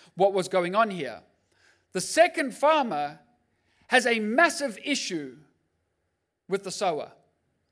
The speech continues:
In fact, so much so that, uh, in these times, it was cons-, to do this was considered the utmost or the highest version of disrespect that there was.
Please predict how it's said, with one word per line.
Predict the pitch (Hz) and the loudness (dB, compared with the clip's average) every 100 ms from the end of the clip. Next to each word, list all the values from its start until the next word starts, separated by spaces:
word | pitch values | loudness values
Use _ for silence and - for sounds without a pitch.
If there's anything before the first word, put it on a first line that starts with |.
| _ _ _ _ _ - | _ _ _ _ _ -10
In | 196 | -6
fact, | 269 277 269 | 0 0 0
so | - 311 | 4 4
much | 302 269 | 4 -2
so | - 269 247 | -2 2 4
that, | 202 196 - 214 | 4 2 0 -2
uh, | 190 190 | -2 -2
in | 214 190 | -4 -2
these | 247 285 | -2 -2
times, | - 220 196 - - | -6 -4 -4 -4 -4
it | 202 | -2
was | 208 202 185 - - _ - | 2 0 -2 -10 -20 _ -10
cons-, | 240 208 - | -8 -8 -10
to | - 233 | -8 -6
do | 175 262 285 | 0 0 0
this | 233 - | -2 -2
was | 208 202 | -4 -4
considered | 220 202 233 214 190 - - _ | -8 -8 -6 -4 -6 -10 -20 _
the | - 202 240 - | -6 -4 -4 0
utmost | 254 - 233 220 214 | 0 0 -2 -2 -2
or | 220 190 | -2 0
the | 180 | 0
highest | 156 196 233 254 - | -4 -4 -2 -2 -8
version | 156 208 214 202 | -4 -2 -2 -4
of | 185 135 | -10 -6
disrespect | 202 196 185 - - 175 - | -6 -6 -10 -10 -8 -8 -10
that | 151 | -10
there | 165 | -10
was. | 139 139 117 - - | -8 -10 -10 -16 -20